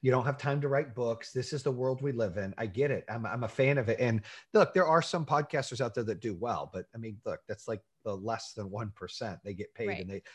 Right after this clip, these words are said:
Speaker 1: that, that's not what this is about. And,
Speaker 2: Mm-hmm.
Speaker 1: you know, that is exciting to hear you say, because you're right. Your message is, in today's world, people need positivity. They need reinforcement. They need to be, you need to be relatable to them. They need to
Speaker 2: Mm-hmm.
Speaker 1: understand that you're alive. You're not just some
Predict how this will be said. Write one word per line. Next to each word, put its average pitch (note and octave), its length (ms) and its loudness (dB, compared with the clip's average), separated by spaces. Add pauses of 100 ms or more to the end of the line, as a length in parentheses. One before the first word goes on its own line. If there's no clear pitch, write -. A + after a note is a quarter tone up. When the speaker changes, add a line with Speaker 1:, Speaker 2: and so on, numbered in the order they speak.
(160)
Speaker 1:
that, C#3 160 2
that's C#3+ 260 -2
not D3 160 0
what B2+ 160 -2
this A2 220 -4
is F2+ 100 -6
about. D#2 480 -6
And, A2 400 -2
Speaker 2:
Mm-hmm. - 100 -12 (380)
Speaker 1:
you C#3+ 120 8
know, B2 420 8
that C#3+ 460 6 (340)
is C#3+ 200 12
exciting D#3 500 10
to C3+ 80 12
hear C3 140 10
you A#2 140 8
say, C#3+ 280 10
because A#2 300 6
you're C#3+ 80 12
right. E3 180 12
Your C3 140 10
message C#3+ 380 10
is, A2 160 6 (100)
in C#3 140 8
today's D3 400 6
world, D3 200 2
people C3+ 360 -6
need C3 320 -6
positivity. G2+ 800 -4
They C#3+ 160 2
need D#3 260 0
reinforcement. A#2+ 640 0 (280)
They F#3 120 12
need B3 220 10
to F#3+ 60 12
be, E3+ 260 8 (240)
you F3 160 10
need A3 160 8
to F3 80 10
be D#3 140 6
relatable B2+ 720 8
to F#2+ 100 0
them. D2 260 -4 (300)
They F3 120 12
need G#3+ 180 8
to F3 80 12
Speaker 2:
Mm-hmm. - 100 6
Speaker 1:
understand D#3+ 540 8
that B2+ 180 6
you're C#3+ 160 8
alive. A#2 480 6
You're A2 80 2
not A#2+ 180 2
just - 240 0
some A2 300 2